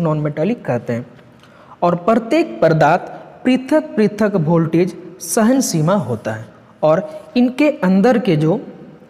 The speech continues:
छोटे-छोटे मतलब एक-एक centimeter में या एक-एक millimeter में बहुत छोटे-छोटे भागों में भी अलग-अलग voltage को सहन करने का क्षमता होता है, जिसे dielectric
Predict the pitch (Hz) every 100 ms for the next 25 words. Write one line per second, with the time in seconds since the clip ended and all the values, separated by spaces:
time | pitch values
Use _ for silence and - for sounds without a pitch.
0 | - - - 240 233 285 - 262 269 269
1 | 262 - - - - - - - _ _
2 | _ _ _ - 180 220 220 220 233 285
3 | - - 202 208 202 262 254 240 170 156
4 | 214 - - - 196 202 196 247 247 -
5 | 190 208 226 233 160 165 165 185 294 -
6 | 170 202 220 233 226 262 233 202 226 139
7 | 160 202 208 170 180 240 - - - -
8 | 269 285 262 262 220 170 190 202 247 -
9 | 262 247 - 214 254 214 202 214 226 269
10 | - - 165 156 190 139 117 107 110 123
11 | - - - - 160 151 208 - - -
12 | - - 160 190 233 269 269 - 285 294